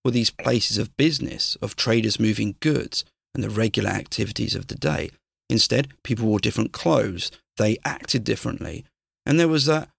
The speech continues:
whole Iule Saturnalia thing going on. Rome itself as a place had discarded formality, and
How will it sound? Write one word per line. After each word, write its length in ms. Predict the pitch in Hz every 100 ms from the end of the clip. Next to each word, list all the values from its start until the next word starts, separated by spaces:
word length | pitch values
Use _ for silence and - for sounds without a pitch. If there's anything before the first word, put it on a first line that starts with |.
| -
whole 380 | 139 139 131 - _ 131
Iule 360 | 143 139 131
Saturnalia 640 | 131 131 120 120 143 117 104
thing 260 | - 95
going 300 | - 95 87
on. 220 | 92 - - _ _ _ _ _ _ _ _ _ -
Rome 280 | 131 170 160
itself 420 | - - 117 110
as 60 | 117
a 80 | 110
place 420 | - 98 98 - - -
had 80 | 107
discarded 580 | 104 - - 101 98
formality, 760 | - 101 101 107 113 - - - _
and 260 | - 113